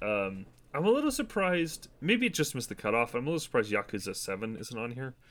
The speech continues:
Um, but also maybe that's just, I missed the timing's weird. I don't know.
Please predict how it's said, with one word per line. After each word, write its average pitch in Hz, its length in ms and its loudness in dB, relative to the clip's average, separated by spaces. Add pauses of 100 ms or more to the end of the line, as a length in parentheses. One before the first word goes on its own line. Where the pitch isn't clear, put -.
(460)
Um, 87 360 -8 (880)
but 104 320 4
also 107 240 2
maybe 95 420 -4
that's - 220 -8
just, - 260 -10 (260)
I - 80 -12
missed - 220 -12
the - 60 -12
timing's 110 420 -6
weird. 123 220 -4 (500)
I - 60 -14
don't 92 100 -10
know. 92 160 -8